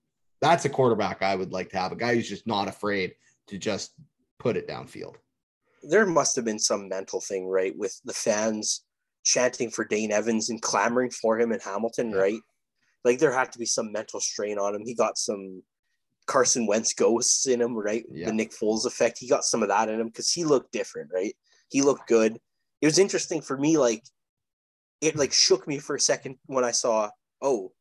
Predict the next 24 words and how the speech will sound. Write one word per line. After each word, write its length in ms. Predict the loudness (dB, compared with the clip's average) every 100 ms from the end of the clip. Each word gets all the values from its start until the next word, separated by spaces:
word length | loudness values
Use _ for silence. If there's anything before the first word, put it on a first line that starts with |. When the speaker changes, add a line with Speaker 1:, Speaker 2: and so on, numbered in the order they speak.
| _ _ _ _ _ -8
Speaker 2:
they're 120 | -6
in 240 | -4 -2
Winnipeg 380 | -2 -2 -2 -4
and 80 | -2
there's 160 | -6 0
Darvin 340 | 2 2 2
Adams 400 | 0 -2 -4 -6
wearing 180 | -8 -4
an 60 |
Ottawa 280 | -2 0 0
Red 240 | 0 -2 -2
Black 220 | -6 -6
uniform, 420 | -10 -6 -4 -2
Speaker 1:
Yeah. 60 | -2
Speaker 2:
right? 200 | -4 -4 -10 _ _
I 80 | -4
was 120 | 0 0
like, 140 | 0
"Wow, 320 | 2 4 2
look 200 | 0 -4
at 80 | -6
that, 240 | -4 -6 -6
hey?" 200 | -6 -6
But 340 | -6 -8 -8